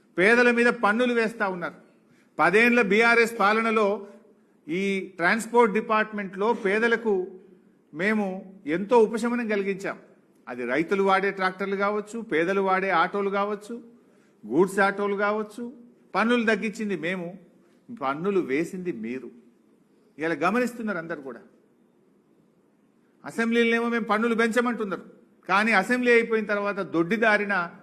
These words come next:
అడ్డగోలుగా పన్నులు పెంచుతా ఉన్నారు, ప్రజల మీద భారం వేస్తా ఉన్నారు.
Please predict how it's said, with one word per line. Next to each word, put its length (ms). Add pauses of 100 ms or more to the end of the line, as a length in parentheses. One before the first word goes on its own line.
(240)
అడ్డగోలుగా 680
పన్నులు 380
పెంచుతా 400
ఉన్నారు, 540 (440)
ప్రజల 300
మీద 160
భారం 440
వేస్తా 360
ఉన్నారు. 520